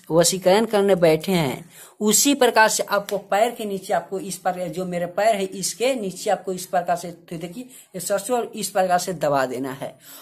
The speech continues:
और बैठ कर यह वशीकरण कर देना है मेरे भक्तों, ध्यान से, ठीक है ना। तो इस प्रकार से दबा देने हैं, मैंने पैर हटा लिया। इस प्रकार से दबा देने के बाद में आपको इसमें उसका नाम लेकर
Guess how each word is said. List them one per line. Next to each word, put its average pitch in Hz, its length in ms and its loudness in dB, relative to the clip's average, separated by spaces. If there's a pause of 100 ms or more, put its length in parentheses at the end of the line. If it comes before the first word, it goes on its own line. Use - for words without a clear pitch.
और 196 120 6
बैठ 262 320 6
कर 262 120 8
यह 254 120 8
वशीकरण 233 540 4
कर 202 180 6
देना 175 280 2
है 170 100 4
मेरे 180 180 2
भक्तों, 165 300 -2
ध्यान 139 320 -2
से, 135 120 -12
ठीक 220 160 -10
है 294 80 -4
ना। 320 120 -8 (520)
तो 214 160 10
इस 277 240 4
प्रकार 247 380 6
से 226 160 0
दबा 208 260 8
देने 208 220 4
हैं, 240 180 2
मैंने 202 340 2
पैर 196 200 4
हटा 202 240 2
लिया। 254 240 2 (340)
इस 285 160 4
प्रकार 277 300 6
से 277 120 6
दबा 226 340 6
देने 226 240 4
के 226 140 6
बाद 185 260 6
में 190 120 2
आपको 175 500 2 (800)
इसमें 233 420 6
उसका 214 400 2
नाम 247 280 6
लेकर 202 440 4